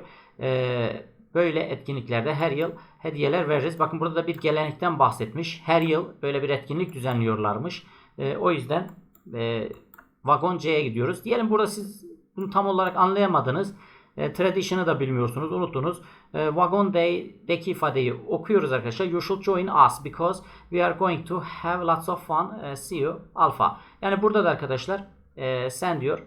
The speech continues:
bize katılmalısın. Çünkü, bakın çünkü ifade bizi while'li ifadeye götürüyor. İnsanlar ne-, neden, e, yeniden buluşmaya katılması gerektiği açıklanır. Bakalım çünkü,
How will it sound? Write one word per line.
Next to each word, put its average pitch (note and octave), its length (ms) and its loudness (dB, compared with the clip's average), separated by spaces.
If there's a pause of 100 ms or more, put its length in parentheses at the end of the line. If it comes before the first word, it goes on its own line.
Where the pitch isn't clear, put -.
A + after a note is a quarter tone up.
bize D3 180 -6
katılmalısın. E3 720 -2
Çünkü, B2 440 -2
bakın E3 240 2
çünkü G#3+ 280 -2
ifade C#3+ 440 0
bizi D#3 140 -6
while'li D#3 360 4
ifadeye A#2+ 400 0
götürüyor. A2 500 -4 (300)
İnsanlar D#3 640 -4
ne-, C#3 300 -6
neden, D#3 400 -2 (460)
e, B2+ 120 -4 (320)
yeniden D#3 380 -2
buluşmaya C#3+ 420 -4
katılması C#3+ 540 -6
gerektiği A#2 400 -2
açıklanır. A#2+ 580 -4
Bakalım F#3 460 -2
çünkü, F#3+ 400 -4